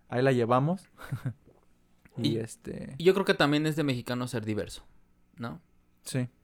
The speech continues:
Speaker 2: Hay de todos colores, de
Speaker 1: Sí,
Speaker 2: todos
Speaker 1: de
Speaker 2: sabores, de
Speaker 1: y
Speaker 2: todas
Speaker 1: más de un tiempo para acá, ¿no? Como que han
Speaker 2: Sí.
Speaker 1: venido. Y neta,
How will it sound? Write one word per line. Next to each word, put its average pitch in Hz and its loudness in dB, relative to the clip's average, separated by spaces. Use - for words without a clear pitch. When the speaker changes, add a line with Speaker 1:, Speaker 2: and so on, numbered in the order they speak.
Speaker 2:
Hay 117 -8
de 120 -6
todos 123 -2
colores, 117 -2
de 113 -6
Speaker 1:
Sí, - -2
Speaker 2:
todos 131 4
Speaker 1:
de 120 2
Speaker 2:
sabores, 113 -4
de 98 -4
Speaker 1:
y - -20
Speaker 2:
todas 123 0
Speaker 1:
más 135 4
de 151 4
un 143 2
tiempo 143 2
para 110 0
acá, 127 -4
¿no? 143 -4
Como 113 -6
que 120 -6
han 123 -2
Speaker 2:
Sí. 127 -2
Speaker 1:
venido. 123 0
Y 123 0
neta, 127 0